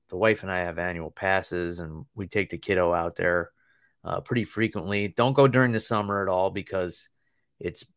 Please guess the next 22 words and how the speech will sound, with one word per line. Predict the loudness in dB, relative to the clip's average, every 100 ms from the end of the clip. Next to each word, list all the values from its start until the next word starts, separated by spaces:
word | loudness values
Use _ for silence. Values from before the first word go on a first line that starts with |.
| -20 -10
brutally | 6 8 8 6 2
hot, | 0 0 0 -6 _ _ _ _ -8
and, | -6 -4
um, | -4 -4 -6 -10 -14
it's | -6 2
just | 2 4
unbearable. | 4 4 2 2 0 -2 -4 _
Wouldn't | 0 2 4
wanna | 2 2
be | -2 -2 -4
in, | -6 _
in | -2 0
a |
big | 2 2 2
crowd | 2 4 4
of |
people | 2 -6 -2 -2 -2 -10 -20 -20 -8
in | -4 0
that | 0
heat. | -2 -8 -12 -2
Very | 0 0
unpleasant. | -2 -4 -4 -4 -10